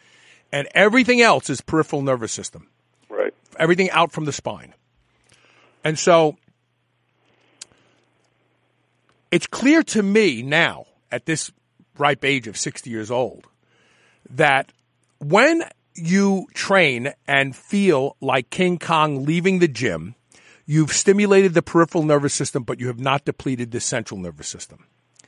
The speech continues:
Speaker 2: Right.
Speaker 1: And training to failure is a function of the central nervous system, not the peripheral nervous system. People are gonna say, "No, that can't." No. Your muscles fail because the brain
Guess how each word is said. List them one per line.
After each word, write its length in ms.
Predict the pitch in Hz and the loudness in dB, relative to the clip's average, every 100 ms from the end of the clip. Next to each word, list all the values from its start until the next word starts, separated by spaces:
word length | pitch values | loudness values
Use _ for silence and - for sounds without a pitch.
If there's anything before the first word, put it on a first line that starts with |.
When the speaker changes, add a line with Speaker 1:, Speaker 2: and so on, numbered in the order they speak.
| _ | _
Speaker 2:
Right. 120 | 90 92 - - _ _ _ | -18 -18 -20 -20 _ _ _
Speaker 1:
And 200 | - 170 | -2 -2
training 460 | - - 254 311 320 | -2 0 2 2 0
to 120 | - | -2
failure 760 | - - 208 208 202 139 104 - _ _ _ _ _ _ _ - | -4 0 2 4 2 0 -8 -14 _ _ _ _ _ _ _ 0
is 200 | 180 165 | 0 0
a 60 | |
function 580 | - - 208 226 - 220 - | -2 2 2 0 -6 -6 2
of 440 | 170 165 160 143 _ _ _ _ _ _ | 4 4 0 -8 _ _ _ _ _ _
the 200 | 131 160 | -4 -2
central 560 | - - 254 294 247 | -2 2 4 4 0
nervous 280 | 185 147 131 | 0 0 -4
system, 280 | - 123 139 | -8 -10 -4
not 140 | 160 160 | -4 -2
the 60 | |
peripheral 340 | - 175 - 135 | -4 -4 -6 -10
nervous 260 | 113 98 | -10 -12
system. 320 | - 101 - - | -16 -16 -20 -16
People 200 | 156 156 | -14 -8
are 20 | |
gonna 80 | 165 | -8
say, 100 | - | -6
"No, 420 | 175 202 214 208 | -4 2 2 4
that 160 | 202 180 | 2 0
can't." 160 | 190 190 | -4 -4
No. 260 | 208 147 - _ _ - | -2 -2 -6 _ _ -12
Your 340 | 143 196 277 | -4 2 2
muscles 480 | 277 254 - 202 - | 4 0 0 -6 -6
fail 600 | - 208 196 135 104 117 _ _ - | -2 2 4 2 0 -8 _ _ -12
because 320 | 147 180 156 | -4 -2 -2
the 100 | 147 | -4
brain 680 | 120 165 214 254 247 214 | -2 2 4 2 0 -2